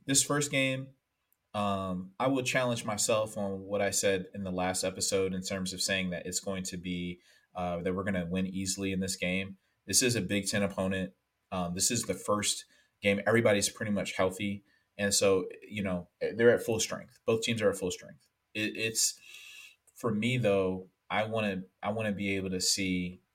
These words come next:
uh, them compete against each other, uh, drive and on drive. Like, for us as fans to be able to see the same thing that hopefully the coaches have been seeing in the fact that it's hard to determine who's gonna be the starter. So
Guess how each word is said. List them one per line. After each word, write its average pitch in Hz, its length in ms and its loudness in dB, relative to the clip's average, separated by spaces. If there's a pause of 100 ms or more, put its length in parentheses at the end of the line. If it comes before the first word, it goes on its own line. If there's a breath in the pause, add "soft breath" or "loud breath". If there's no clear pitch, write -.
uh, 87 200 -8
them 95 320 -2
compete 95 580 -4 (120)
against 95 320 -2
each 95 140 -4
other, 87 360 0 (640)
uh, 87 360 -2 (260)
drive 101 680 6
and 104 220 0
on 95 220 0
drive. 87 520 0 (120)
Like, 85 400 -2 (560)
for - 200 2
us 104 260 6
as 101 200 6
fans 104 460 4
to 98 80 -8
be 101 140 2
able 101 100 0
to 98 60 0
see 101 160 0
the 98 80 0
same 104 240 4
thing 104 180 2
that 98 120 0
hopefully 110 280 -2
the 113 100 -2
coaches 120 360 4
have 92 120 0
been 87 140 -2
seeing 87 400 -2
in 87 380 -2 (260 soft breath)
the 92 80 -4
fact 92 240 4
that - 120 2
it's 117 120 6
hard 113 220 8
to 101 80 2
determine 92 420 -2
who's 95 240 -4
gonna 90 140 2
be 90 60 -2
the 85 80 -6
starter. - 420 -2
So 90 320 2